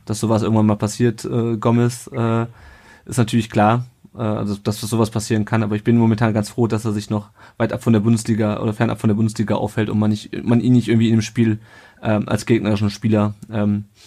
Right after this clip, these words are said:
auspfeifen muss oder er nicht gegen uns Tore schießen kann. Ich hoffe, das bleibt noch eine Weile so. Vielleicht kehrt er ja irgendwann mal zum V F B zurück.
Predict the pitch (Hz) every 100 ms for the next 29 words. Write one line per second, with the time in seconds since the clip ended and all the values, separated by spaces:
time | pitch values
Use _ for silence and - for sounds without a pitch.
0 | - - 110 - 104 101 104 104 107 107
1 | 101 - 107 107 107 - 110 110 101 -
2 | 107 101 110 104 101 101 104 - - -
3 | 117 113 101 107 107 104 98 98 98 101
4 | 101 - - - - - - - _ _
5 | - - 110 - 143 127 110 117 107 104
6 | 104 113 107 - 110 - 98